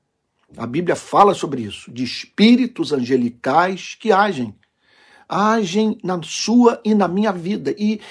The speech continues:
e agiram extensamente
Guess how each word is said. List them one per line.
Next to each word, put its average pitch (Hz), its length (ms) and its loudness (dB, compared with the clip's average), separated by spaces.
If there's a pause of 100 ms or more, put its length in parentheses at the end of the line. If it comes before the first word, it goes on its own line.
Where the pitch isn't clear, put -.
(140)
e 196 140 4
agiram 208 920 4
extensamente 208 1500 0